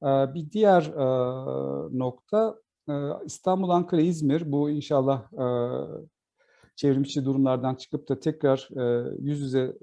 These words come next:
toplantılara döndüğümüzde başka illeri genişlemesini istiyoruz. Pandemi çıkmasaydı Eskişehir Üniversitesi, Eskişehir Teknik Üniversitesi'nde yine çok değerli ve üretken hocalarımızdan Cem Yüce hocamızın,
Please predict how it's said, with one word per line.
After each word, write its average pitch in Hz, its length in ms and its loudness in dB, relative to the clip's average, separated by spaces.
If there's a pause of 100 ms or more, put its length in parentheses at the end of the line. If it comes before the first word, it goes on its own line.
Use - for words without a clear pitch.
toplantılara 127 680 -4
döndüğümüzde 123 800 -2
başka 160 280 0
illeri 147 240 0
genişlemesini 143 520 -2
istiyoruz. 120 680 -10 (240)
Pandemi 156 400 4
çıkmasaydı 156 840 0 (720)
Eskişehir 160 520 2
Üniversitesi, 127 720 2
Eskişehir 143 500 -2
Teknik 139 300 -4
Üniversitesi'nde 131 720 -2
yine 135 200 -2
çok 190 360 -6
değerli 123 580 0
ve 123 120 0
üretken 123 400 -4
hocalarımızdan 123 680 -4
Cem 131 240 0
Yüce 131 180 -2
hocamızın, 120 560 -4